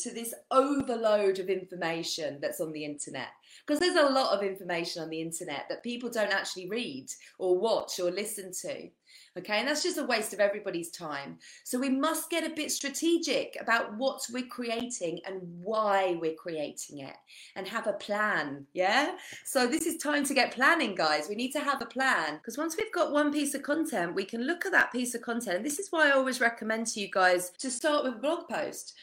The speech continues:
'Cause if you write seven hundred and fifty words minimum, right? You write seven hundred fifty words in a blog article that is on a topic that you're,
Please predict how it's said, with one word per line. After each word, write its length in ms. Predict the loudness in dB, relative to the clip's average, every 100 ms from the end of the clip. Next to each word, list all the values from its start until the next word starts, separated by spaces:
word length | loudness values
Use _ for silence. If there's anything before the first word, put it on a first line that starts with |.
| -10 -2
'Cause 120 | -2
if 120 | 2
you 240 | 4 4 4
write 400 | 4 4 2 0
seven 260 | 0 0
hundred 240 | -2 -2 -2
and 100 | -4
fifty 280 | -6 -6 -2
words 720 | 0 0 0 -4 -6 -10 -10
minimum, 580 | -8 -6 -2 -2 -4 -6
right? 360 | -4 -4 -4 -8
You 120 | -2
write 200 | 0 0
seven 220 | 0 -2
hundred 260 | -2 -4 -8
fifty 260 | -10 -6
words 480 | 0 2 2 -2 -10 -16 -20 _ -8
in 100 | -8
a 40 |
blog 360 | -2 -2 0 4
article 920 | 4 4 0 -6 -6 -2 0 -2 -6 -20 _
that 300 | 2 4 2
is 480 | 0 0 0 -2 -6 _ _
on 160 | 0 0
a 80 | 0
topic 440 | -4 -6 -8 -6
that 120 | -6
you're, 140 | -4